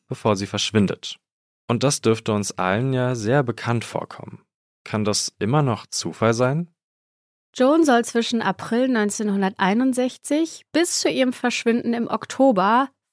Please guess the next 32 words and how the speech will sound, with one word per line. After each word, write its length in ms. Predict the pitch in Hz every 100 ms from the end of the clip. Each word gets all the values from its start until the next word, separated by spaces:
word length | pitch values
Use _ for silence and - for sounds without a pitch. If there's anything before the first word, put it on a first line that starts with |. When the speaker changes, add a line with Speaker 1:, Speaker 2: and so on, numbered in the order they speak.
| -
Speaker 2:
fünfundzwanzig 720 | 320 349 - 240 233 240 -
Bücher 360 | 233 220 208
aus 140 | 202 -
der 120 | 208
Bibliothek 680 | 208 196 202 190 - 208 -
ausgeliehen 580 | 170 - 180 170 160
haben. 380 | 165 160 151 185 - _ _ _
Und 140 | - 247
fast 240 | 285 - -
alle 320 | 311 370 -
handeln 380 | 262 269 294 294
vom 220 | 240 220
mysteriösen 800 | 233 - 226 214 202 233 277 277
Verschwinden 680 | - 208 - 247 254 220
mehrerer 440 | 214 262 277 220 190
Personen 600 | - 190 190 196 247 294
oder 220 | 254 247
von 220 | - 226
Mord. 480 | 202 208 185 - - _ _ _ _ _ _
Sie 60 | 254
leiht 240 | 269 339
sich 180 | 403 370
zum 180 | - 277
Beispiel 640 | 226 220 - - 240 240 -
The 280 | 214 214
Hollow 260 | 220 185 175
aus, 540 | - 160 - - - _
ein 200 | 190 185
Thriller 420 | - 190 190 269
über 140 | 254 185
eine 180 | 196
Frau, 520 | 190 - 180 175 226